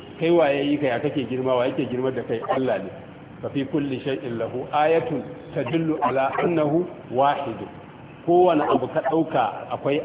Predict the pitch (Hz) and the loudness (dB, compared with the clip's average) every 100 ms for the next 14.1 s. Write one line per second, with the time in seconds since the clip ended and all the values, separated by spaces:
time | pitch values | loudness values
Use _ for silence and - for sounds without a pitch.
0 | - 160 160 135 123 - 123 110 123 139 | 2 4 4 4 0 -4 -6 -4 -2 -2
1 | 123 - 113 - - - 117 151 147 131 | -4 -6 -12 -14 -14 -8 -6 -2 0 4
2 | 175 170 151 170 - - - - - 143 | 4 4 4 4 4 2 0 -10 -4 0
3 | 131 117 107 117 117 120 117 120 110 104 | 0 -2 -2 0 2 2 0 -2 -6 -10
4 | 107 139 117 110 95 - 120 - 131 - | -12 -10 -8 -8 -10 -8 -8 -4 -4 -4
5 | 120 101 - - - 160 131 117 95 156 | -4 -4 -6 -12 -2 -2 0 -2 0 -2
6 | - 131 123 113 113 127 147 160 147 104 | 0 -2 -2 -4 -2 -4 -2 0 0 -2
7 | 123 123 127 131 127 117 - - 107 110 | -2 0 0 -2 -2 -4 -4 -12 -8 -6
8 | 135 135 135 120 107 117 - - - 117 | -2 -2 -2 -4 -2 -2 -2 -8 -10 -4
9 | 104 87 - - 131 117 - 113 107 - | -4 -4 -12 -12 -4 -4 -4 -8 -10 -14
10 | - - 117 110 104 113 101 - - - | -18 -10 -8 -6 -6 -6 -8 -12 -14 -18
11 | - - - - - - - - - - | -18 -18 -18 -18 -18 -18 -18 -18 -18 -18
12 | - - - - - - - - - - | -18 -18 -18 -20 -20 -20 -20 -18 -20 -20
13 | - - - - - - 151 156 156 98 | -20 -20 -18 -18 -18 -6 -2 0 -2 -6